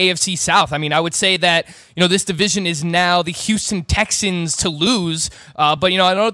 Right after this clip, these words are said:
there are a lot of people who like the Jacksonville Jaguars this year as well. And I still think the Indianapolis Colts can be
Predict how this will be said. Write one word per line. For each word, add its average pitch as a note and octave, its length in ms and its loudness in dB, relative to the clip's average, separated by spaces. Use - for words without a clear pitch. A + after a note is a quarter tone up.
there F3+ 140 2
are F3 60 6
a E3+ 40 2
lot E3+ 160 2
of G#3 60 -4
people G#3 220 -4
who F3+ 60 -2
like E3 200 0
the D#3+ 60 -10
Jacksonville E3 420 -2
Jaguars D#3+ 460 0
this F3 160 -6
year F3+ 100 -2
as E3+ 80 -6
well. F#3 180 0
And A#3+ 80 2
I D4 60 2
still D4+ 260 -2
think C#4+ 160 -2
the G#3+ 120 -6
Indianapolis F#3+ 520 0
Colts F#3+ 260 -2
can F3 220 0
be C3+ 360 -6